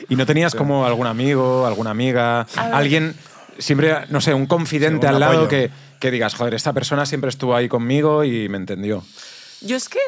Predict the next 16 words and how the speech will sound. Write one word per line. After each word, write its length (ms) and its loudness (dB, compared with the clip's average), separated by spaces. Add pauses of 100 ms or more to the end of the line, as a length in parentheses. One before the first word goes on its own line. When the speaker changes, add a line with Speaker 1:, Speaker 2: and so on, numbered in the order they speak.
(140)
Speaker 3:
de 120 -6
pequeña 300 -8
siempre 260 -10
he 40 -16
tenido 260 -8
dos 220 -8
amigas 560 -10 (320)
Speaker 1:
Ujú. 100 -4
Speaker 3:
y 760 -10
me 120 -8
han 60 -4
acompañado 440 -8
durante 240 -12
toda 160 -10
la 100 -8
primaria. 460 -8